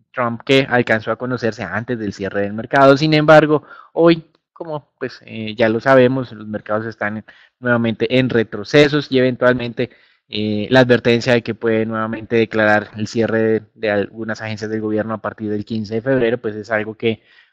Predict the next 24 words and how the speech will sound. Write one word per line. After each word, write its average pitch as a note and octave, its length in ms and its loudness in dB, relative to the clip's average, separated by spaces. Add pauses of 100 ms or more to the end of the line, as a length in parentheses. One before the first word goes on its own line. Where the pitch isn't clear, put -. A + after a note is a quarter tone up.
mantiene G#2+ 640 -6
el A2 180 0
interés G#2 540 -6
de G2+ 160 -6
los F#2+ 240 -8
inversionistas. F#2+ 600 -16
Recuerden G#2+ 300 -8
que A2 80 -10
esta G#2+ 160 -8
semana A2+ 320 -2
también G#2+ 280 -4
tenemos A2 300 -6
reunión A#2 240 -14
de A#2 80 -4
la A#2+ 100 2
Reserva B2 360 -2
Federal, C3+ 320 0
donde C#3+ 200 0
tal A#2 180 0
vez A#2+ 100 0
lo A#2+ 100 -2
más B2 180 -2
relevante A#2 540 0 (460)
sería, A#2 540 4